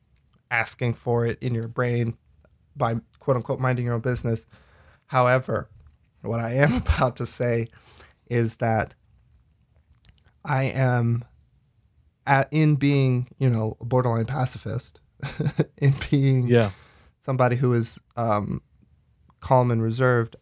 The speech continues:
Speaker 1: I do not condone rioting and looting and violence. The, so the thing that sparked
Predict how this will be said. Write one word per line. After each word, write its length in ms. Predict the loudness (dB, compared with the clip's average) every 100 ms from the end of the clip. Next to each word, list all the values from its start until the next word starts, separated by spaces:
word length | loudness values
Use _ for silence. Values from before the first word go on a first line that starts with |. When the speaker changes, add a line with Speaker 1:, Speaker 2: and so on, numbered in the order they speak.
| -2
Speaker 1:
I 260 | 2 2 -2 _
do 120 | -2 0
not 760 | 2 2 2 2 0 -6 -20 _ _ _ _ _ _
condone 800 | -4 -2 0 0 0 -2 -2 -4 _ _ _ _ _ _ -8
rioting 540 | -4 -2 -2 -2 -4
and 140 | -2 -2
looting 560 | -2 -2 -2 -4 -6 -6
and 340 | -6 -4 -4 -8 _
violence. 720 | -2 0 0 -2 -4 -8 -14 -16 _ _ _ _ _ _ _ _ _
The, 500 | -12 -4 0 2 0 -4 -20 _ _ -6
so 180 | 0 2
the 80 | 4
thing 180 | 2
that 120 | 2 0
sparked 720 | -2 2 4 2 -2 -16